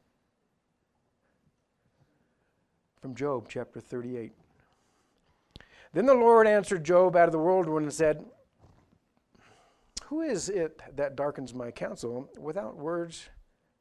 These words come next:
and without knowledge? Dress for action, Job, and I will question you, and, and you make it known to me. Where were you when I laid the foundation of the earth?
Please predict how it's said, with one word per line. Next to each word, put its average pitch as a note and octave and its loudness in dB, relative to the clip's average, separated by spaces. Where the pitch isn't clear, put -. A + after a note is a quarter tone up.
and D#3 -18
without E3 -8
knowledge? E3+ -10
Dress B3 0
for A#3+ 2
action, G#3 4
Job, D3 -16
and A#2 -16
I D3+ -4
will F#3 -8
question C#3 -4
you, C#3+ -6
and, C3 -8
and C#3 -8
you A3 -4
make C4 0
it G#3 -2
known E3 -2
to D#3+ -8
me. D3+ -4
Where C4 8
were C4+ 2
you A3 6
when F#3 2
I F3 4
laid E3+ 6
the D#3+ -2
foundation D#3+ 0
of C#3+ -6
the D3 -4
earth? A#2 -8